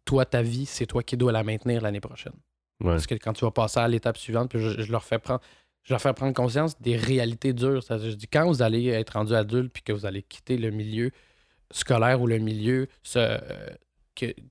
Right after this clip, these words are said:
Speaker 1: qui vous supporte en ce moment, donc là, toutes les infrastructures de support, ça va être soit la police ou la prison qui
Speaker 2: Ouais.
Speaker 1: va, qui va vous gérer. Fait que si vous payez pas ou si vous faites des,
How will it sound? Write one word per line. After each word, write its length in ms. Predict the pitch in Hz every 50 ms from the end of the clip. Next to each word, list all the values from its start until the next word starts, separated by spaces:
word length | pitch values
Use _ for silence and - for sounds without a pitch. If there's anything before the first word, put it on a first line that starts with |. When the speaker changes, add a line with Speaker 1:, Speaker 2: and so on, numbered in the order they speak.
| _ _
Speaker 1:
qui 140 | - - 123
vous 160 | 117 110 120
supporte 480 | 120 - - - - - 131 127 - -
en 100 | 104 101
ce 120 | - - 117
moment, 240 | 107 107 107 107 110
donc 180 | 107 104 - -
là, 80 | 113
toutes 220 | - - 120 - 110
les 160 | 110 107 110
infrastructures 640 | 110 - - 120 - - 120 107 - - - 123 117
de 100 | 107 98
support, 520 | - - - _ - 123 110 120 - _ _ _ _ _ _ _ _ _ _ _ _ _ _ _ _ _ _ _ _ _ _ _ _ _ -
ça 180 | - - 113
va 80 | 117 117
être 80 | 113 -
soit 160 | - 156 151
la 100 | 147 139
police 300 | - 131 127 135 - -
ou 40 | 117
la 60 | 110
prison 260 | - - 113 104 - - _ _ _ _ _ _ _ _ _ _ _ _ _ _ _ _ _
qui 100 | - -
Speaker 2:
Ouais. 100 | 90 85
Speaker 1:
va, 60 | 82 -
qui 140 | - -
va 120 | 131 117 120
vous 100 | 110 110
gérer. 360 | 113 117 107 107 104 - - _ _ _ _ _ _ _ _ _ _ _ _ _ _ -
Fait 120 | 120 113
que 220 | - - 117 113 101
si 400 | - - - - - - - 147
vous 160 | 127 120 117
payez 340 | - 151 135 120 117 117 107
pas 240 | - 131 135 131
ou 80 | 131 131
si 120 | 123 - 143
vous 60 | 127
faites 200 | - - 131 113
des, 220 | 117 120 123 -